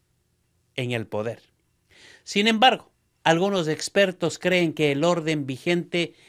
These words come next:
es heredero de la Paz de Westfalia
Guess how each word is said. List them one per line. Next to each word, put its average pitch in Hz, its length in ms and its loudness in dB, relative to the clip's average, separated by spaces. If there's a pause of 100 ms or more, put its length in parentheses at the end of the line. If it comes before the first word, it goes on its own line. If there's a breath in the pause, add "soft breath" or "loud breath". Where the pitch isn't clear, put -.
(160 soft breath)
es 170 420 -2
heredero 175 680 2 (240 soft breath)
de 147 180 4
la 139 240 2
Paz 170 380 4
de 143 220 2
Westfalia 156 920 0